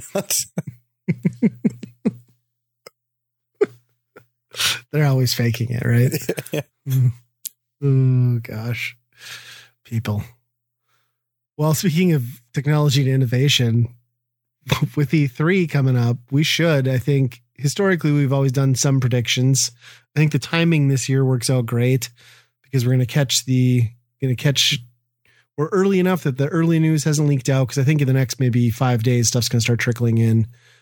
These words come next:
Speaker 2: And then we'll have this episode out right before the news really breaks. What do you,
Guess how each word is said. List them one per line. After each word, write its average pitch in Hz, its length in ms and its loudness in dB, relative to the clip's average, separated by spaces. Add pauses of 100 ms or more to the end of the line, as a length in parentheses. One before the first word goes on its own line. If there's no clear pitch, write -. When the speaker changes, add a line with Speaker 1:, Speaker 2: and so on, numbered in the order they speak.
(300)
Speaker 2:
And 123 180 0
then 120 540 2 (640)
we'll 135 500 0 (100)
have 131 260 0
this 123 160 2
episode 127 360 0
out 120 120 2
right 135 300 0
before 135 340 0
the 120 80 2
news 123 260 2
really 143 300 2
breaks. 131 600 -2 (960)
What 131 220 0
do 170 60 0
you, 180 280 2